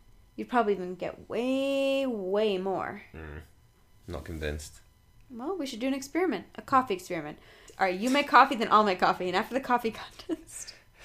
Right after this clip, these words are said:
Speaker 2: After the coffee drinking contest, we'll get to work. Very good. Very good,
Speaker 1: You'll all
Speaker 2: Elizabeth.
Speaker 1: be green,
Speaker 2: Good
Speaker 1: so.
Speaker 2: for you. Anyway, Joey's sort of like, "Right, when I get back from my niece's christening, I'm gonna sort out those bullies."
Speaker 1: What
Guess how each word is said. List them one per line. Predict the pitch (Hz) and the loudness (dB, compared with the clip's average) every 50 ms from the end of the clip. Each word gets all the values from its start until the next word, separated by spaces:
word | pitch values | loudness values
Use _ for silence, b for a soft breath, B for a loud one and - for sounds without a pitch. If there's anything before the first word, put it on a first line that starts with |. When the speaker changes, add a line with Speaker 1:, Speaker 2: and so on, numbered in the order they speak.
| - - - | -10 -6 -4
Speaker 2:
After | 143 123 - 127 117 | -4 -2 -2 0 0
the | 110 107 | 2 2
coffee | - 110 107 107 107 107 101 | 0 0 -2 0 0 -2 -2
drinking | 98 95 95 95 87 85 | -2 -4 -4 -4 -6 -8
contest, | 80 90 85 82 80 85 80 80 - | -6 -8 -8 -8 -8 -8 -10 -8 -8
we'll | 82 80 | -8 -6
get | 82 78 80 | -6 -6 -6
to | - 82 | -6 -6
work. | 73 71 - - - - - - - - - B B B B B B B B B B B B | -6 -8 -10 -12 -18 -20 -20 -20 -20 -20 -20 B B B B B B B B B B B B
Very | - 90 90 87 82 80 71 | 0 2 2 4 4 2 0
good. | - - - - - - - - - | -2 -4 -8 -14 -18 -20 -20 -8 0
Very | - 143 165 160 120 | 4 6 6 6 6
good, | 110 - - | 4 4 2
Speaker 1:
You'll | - 175 - | 2 2 0
all | 202 208 214 214 220 | 0 0 0 0 0
Speaker 2:
Elizabeth. | 220 | 0
Speaker 1:
be | 220 220 214 | 0 -2 -2
green, | 220 208 196 190 175 170 170 165 | -2 -4 -6 -6 -6 -6 -8 -4
Speaker 2:
Good | - 131 120 - | -2 -2 -2 0
Speaker 1:
so. | - | 0
Speaker 2:
for | 113 101 | 0 0
you. | 92 87 85 82 82 - - - b b b b b b b b b b b b b b b b b b - - - - - - - - - - - - - | 2 2 0 -2 -4 -6 -10 -20 b b b b b b b b b b b b b b b b b b -20 -20 -20 -20 -20 -20 -20 -20 -20 -20 -6 0 4
Anyway, | 127 127 127 123 123 123 120 117 117 113 107 107 104 98 95 - - - - | 6 8 10 10 12 12 12 12 10 8 8 6 4 0 -4 -10 -12 -12 -6
Joey's | 113 104 131 131 127 127 123 117 104 110 | 2 4 6 8 10 10 10 10 8 6
sort | 117 110 104 | 4 4 6
of | 101 | 6
like, | 104 104 104 107 101 | 6 6 6 6 10
"Right, | 135 156 147 123 107 95 101 | 12 12 12 12 12 10 6
when | 110 123 | 6 8
I | 139 139 | 8 8
get | 135 127 101 | 8 8 10
back | 127 123 120 110 | 10 10 10 10
from | - - 123 113 113 | 6 2 4 4 6
my | 110 110 110 107 | 8 8 8 8
niece's | 107 110 117 113 117 107 104 101 | 6 6 4 4 4 2 0 0
christening, | - - 117 107 98 - 104 98 92 92 92 | 2 2 2 2 4 4 4 4 4 4 4
I'm | 95 104 | 4 4
gonna | 107 98 87 | 4 4 2
sort | - - - 113 107 104 95 101 101 90 | 0 0 4 6 8 8 8 8 6 4
out | 82 | 4
those | 92 90 82 - | 2 0 0 -2
bullies." | - - 90 85 85 82 82 87 85 - - | -2 -2 0 0 0 0 -2 -2 -4 -2 -2
Speaker 1:
What | 294 392 | -2 -2